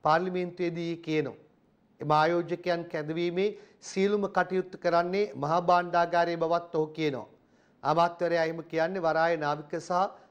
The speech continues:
ගුවන් සේවා අමාත්‍යාංශයේ වැය ශීර්ෂය පිළිබඳ අයවැය කාර්ක සභා අවස්ථා විවාදයේදී ගුවන් නියම තනතුරු සඳහා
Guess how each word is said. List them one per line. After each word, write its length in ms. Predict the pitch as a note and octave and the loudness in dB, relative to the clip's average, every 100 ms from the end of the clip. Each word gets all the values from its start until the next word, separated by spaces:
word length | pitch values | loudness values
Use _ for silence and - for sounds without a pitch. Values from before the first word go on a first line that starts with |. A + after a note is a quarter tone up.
| _ | _
ගුවන් 240 | C#3 E3 E3+ | 0 0 0
සේවා 300 | F#3 F3 F3 | -4 2 2
අමාත්‍යාංශයේ 760 | E3 E3 E3 F#3 E3+ D#3+ F#3+ E3+ | 2 -2 -2 -4 -4 -2 -2 0
වැය 180 | D3 D#3 | 2 0
ශීර්ෂය 420 | - F3+ F3 F3 | -2 -8 -4 -6
පිළිබඳ 460 | E3+ E3 D#3+ E3 F#3 A3 - - A#2+ | -4 -4 -2 2 2 2 -2 -6 2
අයවැය 340 | D3+ F3 F#3+ | 4 6 2
කාර්ක 340 | F#3 E3 E3+ F#3 | 4 2 2 -4
සභා 340 | E3+ F3 F3 | -4 0 2
අවස්ථා 420 | E3 E3 - F3+ F#3 - - | 2 0 -2 0 0 -2 -14
විවාදයේදී 680 | B2+ D3 F3 E3+ D#3+ A#2+ A2+ - _ _ _ A#2+ | -4 2 2 2 -2 -4 -8 -12 _ _ _ 0
ගුවන් 280 | D#3 E3 | 2 2
නියම 240 | E3+ F3 E3+ | -2 -6 -4
තනතුරු 500 | E3+ D#3 D3+ F3+ E3+ | -6 -6 -6 -6 -6
සඳහා 400 | F3+ D#3 D#3+ | -6 -2 2